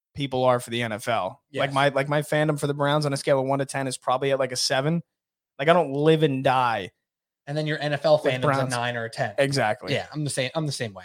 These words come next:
Speaker 2: I think we're on the same page with that, which some, some people out there might hate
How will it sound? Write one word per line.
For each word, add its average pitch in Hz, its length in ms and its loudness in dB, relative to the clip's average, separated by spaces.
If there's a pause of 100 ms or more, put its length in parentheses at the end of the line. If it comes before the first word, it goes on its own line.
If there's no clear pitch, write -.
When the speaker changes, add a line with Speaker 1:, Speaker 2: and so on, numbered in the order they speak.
(160)
Speaker 2:
I 127 60 -12
think 131 140 -8
we're 123 120 -2
on 113 80 -6
the 110 60 -16
same 107 200 -18
page 104 200 -20
with 104 100 -20
that, 95 200 -16
which 127 220 -10 (260)
some, 160 380 -2
some 165 180 -2
people 139 260 -2
out 120 180 0
there 113 320 -4 (160)
might 123 260 -8
hate 135 280 -8